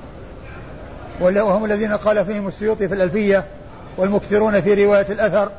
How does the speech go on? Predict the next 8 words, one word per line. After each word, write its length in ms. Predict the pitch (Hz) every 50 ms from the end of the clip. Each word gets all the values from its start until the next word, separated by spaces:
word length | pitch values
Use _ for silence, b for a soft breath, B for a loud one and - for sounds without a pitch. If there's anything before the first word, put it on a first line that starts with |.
| - - - - - - - - - - -
أبو 320 | 180 190 214 202 185 208
هريرة 280 | 214 220 220 214 208 - 196
يليه 440 | 196 196 196 202 208 220 185 180
ابن 180 | 208 185 196 185
عمر، 340 | 190 214 208 202 196 196 - - - - - - - - - - - - 165
وأنس 460 | 190 190 202 214 214 214 196 - 208
والبحر 540 | 208 202 196 196 196 185 214 156 160 196 190
كالخدري، 800 | - 202 190 - - 196 185 208 220 220 208 208 208 202 214